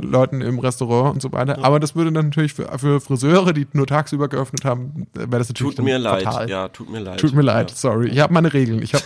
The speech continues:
Speaker 1: meinen
Speaker 2: <laughs>
Speaker 1: Ehrenkodex.
Speaker 2: Ja, und Trinkgeld kriegen nur die Leute, die, äh, nicht trinken. Ja, während, während sie arbeiten. Und das ist, äh,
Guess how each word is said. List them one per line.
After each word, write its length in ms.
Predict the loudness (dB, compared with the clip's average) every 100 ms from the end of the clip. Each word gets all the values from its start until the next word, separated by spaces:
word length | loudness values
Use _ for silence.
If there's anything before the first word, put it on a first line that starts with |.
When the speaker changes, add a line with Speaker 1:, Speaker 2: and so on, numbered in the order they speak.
| 2
Speaker 1:
meinen 160 | 2
Speaker 2:
<laughs> 60 | 2
Speaker 1:
Ehrenkodex. 800 | 0 0 -2 0 0 0 0 0 -2 -4 -6 -2
Speaker 2:
Ja, 160 | 0 0 0 0 2 0
und 180 | 0 -2 -6 -16 -16 -10 -4
Trinkgeld 320 | 0 0 0
kriegen 240 | 2 4
nur 140 | 4 4
die 80 |
Leute, 320 | 2 2 2 -2
die, 260 | -4 -4 -2
äh, 340 | 2 2 2 -2
nicht 480 | -6 0 2 2 0
trinken. 480 | 0 0 -2 -6 -8 _ -6
Ja, 200 | -2 -2 -6 _
während, 380 | 0 2 2 0
während 160 | 0
sie 180 | 0 2
arbeiten. 520 | 2 2 0 -2 -6 -6
Und 240 | -6 -4
das 160 | -4 -4
ist, 220 | -6 -6
äh, 240 | -4 -4